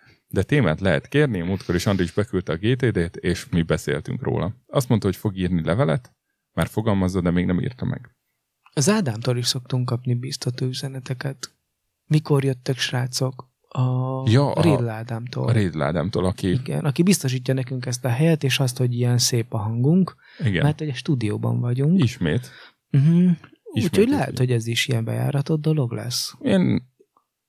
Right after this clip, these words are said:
Speaker 1: egyszerűbb. És most már nem volt fél óra.
Speaker 2: Mhm.
Speaker 1: Az itteni setupot használjuk.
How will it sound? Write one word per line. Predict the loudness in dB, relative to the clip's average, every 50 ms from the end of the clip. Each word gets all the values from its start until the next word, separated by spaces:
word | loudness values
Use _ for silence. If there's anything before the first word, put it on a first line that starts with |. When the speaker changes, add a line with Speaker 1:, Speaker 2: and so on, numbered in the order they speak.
| _ _ -2
Speaker 1:
egyszerűbb. | -2 -2 -2 -2 -8 -6 -6 -6 -6 -8 -10 -4
És | -2 0 0 2
most | 0 0 0 2
már | 2 2
nem | 2 2 2
volt | 0 0 -2
fél | -2 -2 -4 -2 -2
óra. | -2 -2 -2 -4 -6 -8 -10 _ _ _ _ _ _ _ 0
Speaker 2:
Mhm. | 2 4 4 6
Speaker 1:
Az | 4 4
itteni | 4 2 2 0 -2 -2
setupot | -2 -2 -4 -4 -4 -4 -4 -6 -8 -8
használjuk. | -8 -10 -8 -4 -4 -4 -4 -4 -6 -8 -10 -16